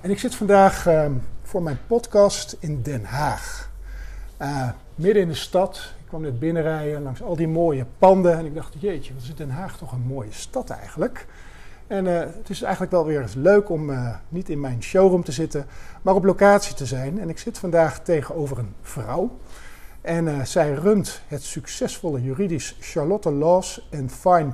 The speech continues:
Prints. Ehm, ze adviseert creatievelingen en online ondernemers op haar eigen doortastende manier, of mensen dat nou leuk vinden of niet. Ook heeft zij voor vrouwelijke ondernemers een belangrijke boodschap.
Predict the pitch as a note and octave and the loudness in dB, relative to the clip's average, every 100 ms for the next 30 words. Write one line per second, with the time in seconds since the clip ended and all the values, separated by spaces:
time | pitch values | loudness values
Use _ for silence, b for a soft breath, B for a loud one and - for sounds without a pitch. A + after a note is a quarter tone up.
0 | - - C#3 F#3+ A#3+ - - - - B | -8 -6 2 4 2 -2 -8 -10 -12 B
1 | B B B B B - D#3 D#3 D3 - | B B B B B -6 0 0 -2 -6
2 | - A#3 - - G#3+ A3+ - - F#3 F3+ | -6 -6 -6 0 4 4 2 2 4 4
3 | - E3 E3+ D#3 D3+ C#3+ - E3 G#3+ F3 | 2 0 0 0 -2 -4 -6 -8 -4 0
4 | F#3 D#3+ D#3 F#3+ D3 C3+ C3 B2+ B2+ - | 2 2 0 -4 -4 -2 -2 -2 -4 -8
5 | B2+ A#2+ A#2+ - - - F3 A3 - C#3+ | -10 -6 -8 -8 -14 -2 0 2 0 -4
6 | B2+ - - G3+ F#3+ E3+ C#3 A#2+ B2+ D#3+ | -6 -10 -2 0 0 -2 -2 -2 -2 2
7 | G#3 - - B B B B B B D3 | 0 0 -12 B B B B B B -4
8 | F3+ E3+ D#3 D3 B2 C3+ A2 G#2+ C3+ C#3+ | 0 0 0 -4 -2 -4 -4 -4 -6 -4
9 | F#3 F#3 G3+ G3 B3+ - - - - B | -2 2 2 4 2 0 -10 -14 -16 B
10 | B B B - - - G3+ G3 E3+ C3 | B B B -6 -2 2 2 2 0 -2
11 | C3+ C#3+ D3+ D#3 D#3 C#3+ C3+ B2+ A#2+ - | -8 -4 0 0 -2 -6 -4 -2 -4 -4
12 | B2 G#2 A2+ D#3+ E3 E3 C#3 C3 D3+ - | -6 -6 -4 0 2 2 2 0 0 -2
13 | - G2 | -8 -10